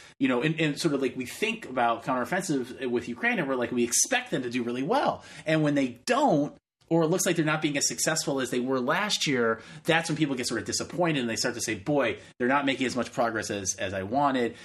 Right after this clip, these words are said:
It's, and it's because, it's not because that the counteroffensive isn't, isn't successful. It's just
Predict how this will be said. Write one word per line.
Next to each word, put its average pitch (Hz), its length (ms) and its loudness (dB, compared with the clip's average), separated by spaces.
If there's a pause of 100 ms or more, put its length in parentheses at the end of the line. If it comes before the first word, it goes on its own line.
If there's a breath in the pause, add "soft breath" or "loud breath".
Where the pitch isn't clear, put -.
(120)
It's, 131 240 -4
and 139 100 0
it's 120 140 -4
because, 147 640 0 (160)
it's 160 160 4
not 185 320 4
because 143 300 0
that 127 100 -4
the 135 80 -2
counteroffensive 127 580 -2
isn't, 113 280 -4
isn't 113 220 -4
successful. 120 640 0
It's 135 100 -2
just 156 160 0